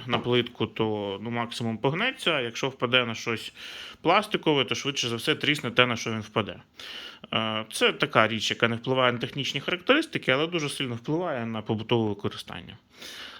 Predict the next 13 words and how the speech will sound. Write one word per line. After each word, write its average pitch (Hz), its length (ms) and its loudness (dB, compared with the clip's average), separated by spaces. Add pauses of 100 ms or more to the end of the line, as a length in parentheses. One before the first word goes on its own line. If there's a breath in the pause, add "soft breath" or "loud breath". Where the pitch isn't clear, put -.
(140)
А, 107 800 0 (540)
друга, 135 760 2
е, 101 1200 -2
річ. - 480 -2 (160)
Е, 107 400 -2
і 185 80 2
той, 214 300 6
і 165 100 0
той 180 220 6
павербенки 190 840 0
я 147 420 4
залишив, 135 720 0 (100)
е, 110 680 -2